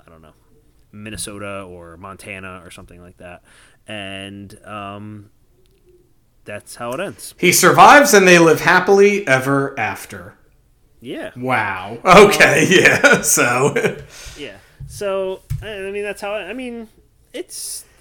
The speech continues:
Speaker 1: I, I had no problem with the ending.
Speaker 2: Rich,
Speaker 1: I
Speaker 2: if
Speaker 1: mean,
Speaker 2: I saw it when I was ten years old or younger,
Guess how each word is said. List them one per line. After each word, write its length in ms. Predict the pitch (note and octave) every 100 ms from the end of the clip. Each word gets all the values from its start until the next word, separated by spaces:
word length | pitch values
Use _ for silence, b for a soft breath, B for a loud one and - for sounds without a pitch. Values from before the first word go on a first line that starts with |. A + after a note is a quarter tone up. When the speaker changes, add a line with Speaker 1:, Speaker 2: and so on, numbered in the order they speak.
| _
Speaker 1:
I, 200 | - F#3
I 20 | E3
had 180 | F#3+ D#3
no 160 | D3+
problem 460 | - C#3 A2 A#2+ A#2
with 100 | A2+
the 140 | A2
ending. 380 | G#2 G#2 A#2+ C3
Speaker 2:
Rich, 300 | C#3 G3 F#3+
Speaker 1:
I 40 |
Speaker 2:
if 80 | F3
Speaker 1:
mean, 80 | E3
Speaker 2:
I 20 |
saw 340 | D#3 - F3 F#3+
it 80 | F3+
when 100 | F3
I 100 | F3
was 200 | E3+ E3+
ten 300 | - F3 F3+
years 280 | F#3 F3+ E3
old 260 | E3+ E3+
or 120 | D#3+ D3+
younger, 800 | D#3 D#3 D3 D#3 D3+ D3+ D3+